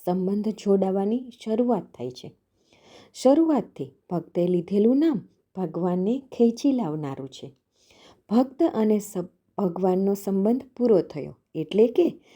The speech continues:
નામમાં સ્વયંને ઓગાળી નાખવાથી ભક્ત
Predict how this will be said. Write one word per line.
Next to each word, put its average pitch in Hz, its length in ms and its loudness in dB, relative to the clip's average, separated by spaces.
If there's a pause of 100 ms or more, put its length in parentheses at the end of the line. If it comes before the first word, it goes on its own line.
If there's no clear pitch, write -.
(320)
નામમાં 175 680 0
સ્વયંને 294 640 2
ઓગાળી 196 420 2
નાખવાથી 160 760 -10
ભક્ત 247 320 -2